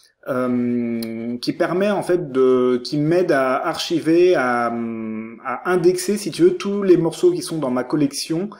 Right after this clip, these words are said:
Ils sont classés par tempo, mais pas que. Il y a plusieurs, euh, il y a plusieurs critères qui m'aident, euh, à classer, si tu veux, mes morceaux. Pareil, je rentre pas dans le détail.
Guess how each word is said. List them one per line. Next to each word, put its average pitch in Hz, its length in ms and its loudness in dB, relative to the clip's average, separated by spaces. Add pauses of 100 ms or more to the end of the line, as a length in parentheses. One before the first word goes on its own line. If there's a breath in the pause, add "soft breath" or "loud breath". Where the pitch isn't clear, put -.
(260 loud breath)
Ils 147 120 -10
sont 135 180 -4
classés 175 360 2
par 151 280 -4
tempo, 170 540 6
mais 123 160 -2
pas 175 180 -2
que. 170 340 0 (320 loud breath)
Il 120 40 -2
y - 20 4
a 123 60 0
plusieurs, 165 540 2
euh, 127 260 4 (640)
il 135 80 -6
y 127 60 0
a 123 40 0
plusieurs 143 920 -2
critères 160 840 0
qui - 100 -10
m'aident, 139 320 -2
euh, 107 880 -2
à 110 80 -6
classer, 165 540 2
si 180 160 -2
tu - 120 -6
veux, 151 100 0
mes 127 140 0
morceaux. 170 500 4
Pareil, 143 360 0
je 107 140 -6
rentre 123 180 -6
pas 151 100 0
dans 143 120 -2
le 131 60 0
détail. 151 240 0